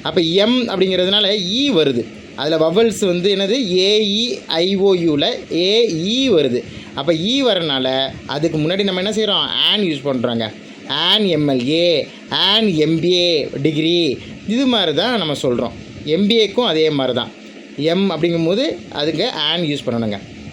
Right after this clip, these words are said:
இப்ப நம்ம பார்த்துட்டு இருக்கிறது தான் ஆர்டிக்கிள், இதுக்கு பேரு. ஏ இ ஐ ஓ யூ, அதுக்கு முன்னாடி ஏ யூஸ் பண்ணுமா, ஆன் யூஸ் பண்ணுவோம்னா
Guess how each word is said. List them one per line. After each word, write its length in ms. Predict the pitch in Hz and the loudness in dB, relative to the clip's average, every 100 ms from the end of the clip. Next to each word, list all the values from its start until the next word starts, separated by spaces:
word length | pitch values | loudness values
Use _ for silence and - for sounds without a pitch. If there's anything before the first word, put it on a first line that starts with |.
| 165 | -4
இப்ப 100 | 170 | -2
நம்ம 140 | 165 170 | 0 -2
பார்த்துட்டு 280 | 208 247 202 | 0 0 0
இருக்கிறது 280 | 170 160 165 | 0 0 0
தான் 120 | 185 131 180 | -2 0 -2
ஆர்டிக்கிள், 420 | 202 226 - 107 - | -2 -2 -2 -4 -4
இதுக்கு 180 | 120 117 139 | -4 -2 0
பேரு. 180 | 131 107 - - - 135 165 | -2 -4 -14 -18 -10 -2 0
ஏ 40 | 185 165 180 | 0 0 -2
இ 40 | 233 - 143 | -4 -4 -2
ஐ 20 | 160 170 | 2 2
ஓ 20 | 160 156 | 2 2
யூ, 140 | 180 262 - | 2 2 -2
அதுக்கு 180 | 139 143 151 | -2 0 0
முன்னாடி 200 | 165 180 151 | -2 -2 0
ஏ 40 | 180 170 | 0 0
யூஸ் 160 | - | 0
பண்ணுமா, 260 | 147 143 190 170 | -2 0 -2 0
ஆன் 140 | 165 175 | 0 0
யூஸ் 160 | 147 156 | -4 -4
பண்ணுவோம்னா 600 | 156 147 143 139 139 170 | -4 -2 -2 -2 -2 -4